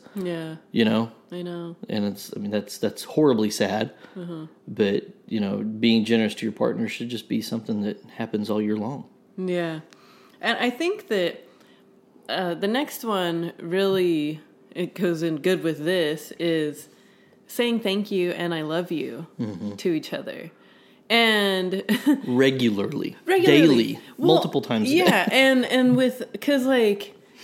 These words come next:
Speaker 1: you know, if you do something sweet for your partner
Speaker 2: Mm-hmm.
Speaker 1: and then they don't say thank you, it's like, "Oh, okay." Th-, you know, like, what was, <laughs> like, I was thinking of you, and then you can't even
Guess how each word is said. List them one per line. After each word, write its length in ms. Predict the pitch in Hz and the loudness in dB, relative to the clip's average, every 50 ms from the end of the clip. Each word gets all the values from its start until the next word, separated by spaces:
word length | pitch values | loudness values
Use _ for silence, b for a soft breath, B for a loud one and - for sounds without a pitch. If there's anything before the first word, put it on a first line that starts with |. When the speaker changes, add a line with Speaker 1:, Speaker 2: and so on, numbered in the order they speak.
| B B B | B B B
Speaker 1:
you 140 | - 254 254 | 0 2 4
know, 320 | 233 214 202 190 185 185 | 4 6 4 4 4 2
if 300 | 180 170 196 202 202 202 | 2 4 4 2 2 2
you 140 | 220 214 220 208 | 0 0 2 2
do 180 | 247 277 285 | 2 2 2
something 460 | 269 - 262 226 214 202 196 175 160 | 2 0 0 0 0 0 0 0 -2
sweet 440 | 165 - - - 170 156 143 - - | -2 -4 -6 -4 -2 -2 -2 -4 -10
for 540 | - - 180 160 151 147 143 139 143 156 165 - - _ _ _ _ | -8 -6 -4 -2 -2 -2 -4 -4 -6 -8 -10 -14 -20 _ _ _ _
your 140 | - 170 170 | -4 -4 -4
partner 580 | 160 - - 156 - - - 151 147 151 156 - - | -2 -2 -4 -4 -4 -4 -6 -6 -6 -8 -8 -8 -8
Speaker 2:
Mm-hmm. 260 | 233 196 196 202 196 185 | -8 -8 -8 -10 -6 -2
Speaker 1:
and 220 | 190 190 190 185 | 0 2 2 2
then 520 | 185 180 170 170 165 165 160 156 156 165 - - _ _ _ _ - | 2 2 0 0 0 -2 -2 -4 -4 -6 -10 -14 _ _ _ _ -10
they 200 | - 165 185 180 | -4 0 0 2
don't 240 | 175 202 233 240 220 | 2 2 0 -2 -2
say 180 | - 240 196 | -2 -2 -2
thank 380 | 180 - - 156 143 156 - - | -2 -2 -6 -8 -8 -8 -8 -8
you, 280 | 151 147 147 151 165 b b b b b b b b b b _ | -6 -4 -4 -4 -6 b b b b b b b b b b _
it's 100 | - - | -10 -6
like, 280 | 220 220 214 214 - - | -4 -4 -4 -6 -8 -10
"Oh, 520 | 220 254 269 247 208 - - - - 180 - - - | -10 -8 -6 -6 -6 -8 -10 -10 -12 -14 -12 -8 -8
okay." 640 | 202 214 208 - 165 156 151 160 170 180 208 214 214 b b b b b b b b b b _ | -8 -6 -6 -8 -8 -6 -4 -4 -4 -4 -6 -8 -10 b b b b b b b b b b _
Th-, 200 | - 170 - - - _ _ _ | -14 -14 -14 -16 -18 _ _ _
you 140 | - 202 202 | -2 0 0
know, 140 | 190 190 190 | 0 0 -2
like, 180 | 185 175 170 | -2 -4 -2
what 180 | - 208 214 - | -2 -2 -2 -2
was, 380 | 190 196 190 180 180 175 - - - - 202 B B B | 0 0 0 0 -2 -4 -6 -8 -8 -8 -8 B B B
<laughs> 300 | B _ _ _ _ _ | B _ _ _ _ _
like, 220 | - 190 180 180 - | -6 -6 -6 -4 -2
I 100 | 208 202 | -2 0
was 220 | 196 196 196 196 | 0 0 -2 -2
thinking 420 | - - 302 349 339 285 220 196 | -2 0 0 0 0 0 0 0
of 160 | 175 165 160 156 | 0 0 -2 -2
you, 340 | 156 151 147 151 156 175 | -2 -2 -2 -2 0 0
and 140 | 202 208 202 | 0 0 0
then 180 | 196 180 175 170 | 0 0 0 0
you 120 | 175 190 | 0 -2
can't 260 | - - 214 202 202 | -4 -4 -2 -2 0
even 460 | 196 196 196 208 196 185 170 170 170 | 0 0 0 0 -2 -2 -2 -2 -4